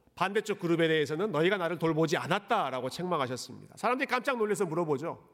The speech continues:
"예수님, 우리가 언제 주님을 돌봤습니까?" 아, 그때 예수님께서 "너희 중에 가장 작은 자에게 한 것이 나를 돌보는 것이었다." 반대쪽 그룹에 대해서도 "너희 중에 가장 작은 자에게 행하지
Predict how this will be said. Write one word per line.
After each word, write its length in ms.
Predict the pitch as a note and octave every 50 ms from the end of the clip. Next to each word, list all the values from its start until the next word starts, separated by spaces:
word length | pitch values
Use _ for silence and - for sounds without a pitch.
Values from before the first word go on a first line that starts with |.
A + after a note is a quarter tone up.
| _ _ _ - - - - - _ -
"예수님, 360 | F#3+ G3 G3 A3+ B3+ A#3 G3
우리가 240 | G#3 A3+ G#3+ A3 E3
언제 320 | D#3+ F#3+ A#3+ C4+ C4+ C#4+
주님을 240 | A#3 A3+ G#3 G#3+ G#3+
돌봤습니까?" 1300 | - F3+ F#3+ F3+ G3 F#3 - F#3+ F3 D#3+ D#3+ D3 - F3+ F3+ E3+ C#3+ A#2+ G#2+ G#2+ G#2+ A2 - - - - -
아, 340 | - G#2+ G#2+ A2 A2 A2 A2 -
그때 180 | - - F3 D#3
예수님께서 720 | D3+ C#3 - E3 D3 - D3 B2 - F3+ G#3 B3 B3 - - - - - - - - - _ _
"너희 220 | - C3+ D3 E3 E3
중에 220 | D3+ D3+ D3+ C#3+
가장 340 | C3+ C3 B2+ B2+ B2+ C3+ C#3
작은 400 | B2+ - B2 A#2+ A#2+ C#3 C3+ C3+
자에게 320 | A#2+ B2 A#2 A#2 A#2 A#2
한 200 | A#2+ - E3 E3
것이 500 | C#3+ A#2 A2 - E3 G3 B3 A#3+ - - - -
나를 280 | - - A2+ A2 B2 C3
돌보는 360 | - B2 B2 A2+ A#2 A2+ A2+
것이었다." 560 | G#2+ G2 G2+ - F#2 F2 - _ - - - _ _ _ _ _ _ _ _ _ _ _ _ _ _ _ _ _ _
반대쪽 400 | - F#3+ G3+ G#3 A3 G#3 A#3 -
그룹에 300 | - F#3+ F#3+ F#3 G3 F#3
대해서도 580 | F3+ F3+ E3+ D3+ E3 D#3+ F3+ A3+ C#4 C4+ - - - - - - - - _
"너희 260 | D3 D#3+ F#3 G#3 G#3
중에 180 | F#3 G3+ G3+ F#3+
가장 340 | E3+ F3+ F3 F#3+ F#3+ F#3
작은 360 | E3+ F3 E3 E3+ D#3+ F3+ F3 E3
자에게 400 | E3+ E3 D#3+ D#3 D#3 D#3+ E3+ D#3+
행하지 500 | F#3 G#3 G3+ G3 F#3+ F3 F#3+ G3 G3+